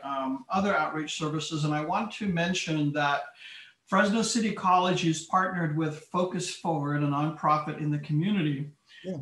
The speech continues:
Speaker 1: that is currently supporting a phenomenal grant, um, with regards to moving, uh, youth from,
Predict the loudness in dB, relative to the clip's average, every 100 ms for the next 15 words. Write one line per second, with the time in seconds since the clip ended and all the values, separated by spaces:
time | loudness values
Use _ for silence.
0 | 4 6 6 2 -2 0 4 4 4 2
1 | 2 2 -2 -4 0 4 4 6 4 2
2 | 0 -2 0 0 2 2 0 0 2 4
3 | 4 4 2 0 0 0 -2 -4 -10 -4
4 | 0 2 2 2 2 0 0 -2 0 0
5 | -2 0 4 4 2 0 -4 -2 0 0
6 | 0 -2 -4 -10 -4 4 8 8 6 4
7 | 4 0 -10 _ _ -16 -4 0 2 2
8 | 2 2 4 6 6 4 0 -16 _ 4
9 | 6 6 6 2